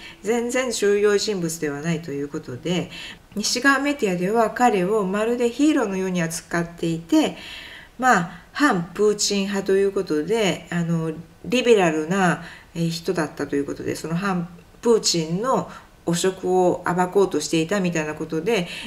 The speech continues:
英雄的に扱われているようなんですけど、まあ、とにかくロシアでは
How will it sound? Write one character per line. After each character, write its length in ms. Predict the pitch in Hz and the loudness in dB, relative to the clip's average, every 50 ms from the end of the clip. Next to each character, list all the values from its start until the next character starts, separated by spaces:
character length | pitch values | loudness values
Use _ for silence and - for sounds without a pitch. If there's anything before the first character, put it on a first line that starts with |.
| 175 | -4
英 260 | - 269 277 285 294 | 2 4 6 6 8
雄 140 | 294 302 294 | 6 6 4
的 260 | 285 285 269 269 262 | 4 2 0 0 0
に 140 | 262 247 233 | 0 2 2
扱 260 | 226 226 - - - | 2 2 0 0 2
わ 100 | 220 214 | 4 4
れ 120 | 214 214 208 | 4 4 4
て 120 | - 214 | 4 4
い 40 | 208 | 4
る 100 | 208 214 | 4 2
よ 120 | 214 214 | 0 0
う 40 | 208 | 0
な 100 | 190 175 | 0 0
ん 80 | 151 143 | 0 0
で 80 | 139 | -4
す 160 | 147 - - - | -4 -4 -4 -4
け 100 | - 165 | -4 -2
ど、 380 | 202 196 175 160 165 170 - - - - - - - - - - - - - - - | 0 2 2 2 0 -2 -12 -18 -20 -20 -20 -20 -18 -18 -18 -18 -20 -20 -18 -8 -2
ま 80 | 285 | -2
あ、 60 | 240 220 | -2 0
と 120 | - 302 | 0 -2
に 80 | 294 233 | -2 0
か 100 | 190 170 | -2 -4
く 120 | 165 226 233 | -2 2 2
ロ 160 | 196 180 180 | 2 2 2
シ 200 | 175 - - 175 | 0 -2 -2 -2
ア 60 | 151 | -4
で 120 | 156 175 208 | -2 -4 -4
は 180 | 220 190 160 | -2 -4 -2